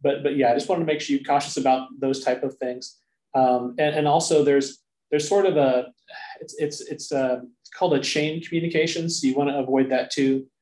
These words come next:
where, you know, um, it can be a violation of open meetings if there's a conversation that would involve all the members,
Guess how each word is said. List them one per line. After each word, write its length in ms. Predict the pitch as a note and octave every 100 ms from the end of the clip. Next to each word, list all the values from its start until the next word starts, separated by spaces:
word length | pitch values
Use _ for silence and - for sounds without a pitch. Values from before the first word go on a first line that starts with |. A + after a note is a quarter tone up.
| _ _ _
where, 540 | - C#3 C3+ C3 B2+ C#3
you 80 | C#3
know, 320 | B2 A#2+ - _ _ _ -
um, 420 | B2+ B2 A#2 A#2 _ _ _ _ _ _ _ _
it 140 | D#3 D3
can 140 | E3
be 100 | D#3+
a 60 | D3+
violation 420 | D3 C#3+ C#3 D3+
of 80 | C#3+
open 300 | D3 D3 C#3
meetings 680 | C#3 C#3 C3+ C3+ - - _
if 320 | C#3+ C3 C3 -
there's 160 | C3+
a 60 | C3+
conversation 720 | D3 C#3+ C#3 C#3+ C#3 C#3 C#3
that 300 | C3 C3 B2+ -
would 120 | C#3
involve 420 | C3 C3 B2 C3
all 140 | B2+ C3
the 120 | C3
members, 580 | C3+ C#3 C#3+ D3 -